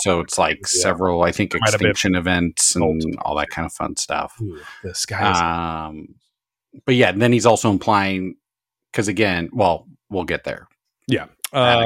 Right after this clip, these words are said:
Speaker 1: 'cause he implies some other things 'cause it's from technically outer space.
Speaker 2: Exactly. So, uh, <laughs> so for some reason, they,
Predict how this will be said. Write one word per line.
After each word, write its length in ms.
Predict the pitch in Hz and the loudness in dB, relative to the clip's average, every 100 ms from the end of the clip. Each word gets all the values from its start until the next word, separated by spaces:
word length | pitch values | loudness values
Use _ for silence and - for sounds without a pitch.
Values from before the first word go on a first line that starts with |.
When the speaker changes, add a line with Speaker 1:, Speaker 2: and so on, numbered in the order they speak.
| 113 | 2
Speaker 1:
'cause 100 | 101 | 2
he 60 | 104 | 0
implies 260 | - 101 | 2 0
some 120 | 104 85 | 0 -4
other 160 | 82 | -6
things 280 | - 87 78 | -8 -8 -8
'cause 180 | - 82 | -12 -12
it's 160 | 82 | -14
from 360 | - - 92 87 | -12 -6 -4 -4
technically 600 | - 90 - 82 82 80 | -6 -8 -8 -6 -4 -2
outer 260 | 76 73 67 | -2 -4 -4
space. 540 | - - - - - 117 | -6 -6 -10 -4 -2 -2
Speaker 2:
Exactly. 640 | - 98 - - - - | -2 -8 -8 -16 -18 -16
So, 520 | - 127 117 110 107 - _ - | 2 4 6 4 2 -4 _ -2
uh, 360 | 120 117 117 - | 2 4 2 0
<laughs> 100 | - - - - _ _ _ - - - - - | -4 -6 -12 -20 _ _ _ -6 -6 -6 -16 -14
so 420 | - 196 175 165 - - - - | 2 6 8 6 2 -6 -20 -4
for 120 | 175 | 0
some 280 | 165 240 262 | 2 2 4
reason, 520 | 180 208 139 113 120 - | 4 4 2 0 -2 -6
they, 420 | 123 135 127 127 | 0 2 2 0